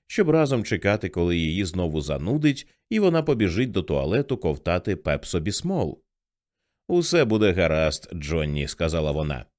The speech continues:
«Просто попалася несвіжа сосиска. Так само міг з'їсти її і ти. Подзвони мені завтра, коли в тебе буде вікно». «Ти певна, що все обійдеться?» «Так».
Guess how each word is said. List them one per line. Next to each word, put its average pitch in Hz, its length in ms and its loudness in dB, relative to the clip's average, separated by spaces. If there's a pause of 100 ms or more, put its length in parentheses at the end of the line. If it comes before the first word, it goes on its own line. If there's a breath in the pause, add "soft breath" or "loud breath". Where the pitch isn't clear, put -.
(160)
«Просто 185 400 0
попалася 98 580 2
несвіжа 82 500 -2
сосиска. - 640 -6 (480)
Так - 240 0
само 127 280 2
міг 104 180 2
з'їсти 101 440 0
її 92 340 0 (100)
і 135 40 -4
ти. 92 400 -4 (520)
Подзвони 180 440 2
мені 139 220 2
завтра, 80 420 -2
коли 92 240 2
в 80 80 -2
тебе 87 240 0
буде 90 400 0
вікно». 117 480 -4 (680)
«Ти 92 260 6
певна, 175 360 2
що - 180 -2
все 92 200 0
обійдеться?» 87 760 0 (300)
«Так». 156 560 -2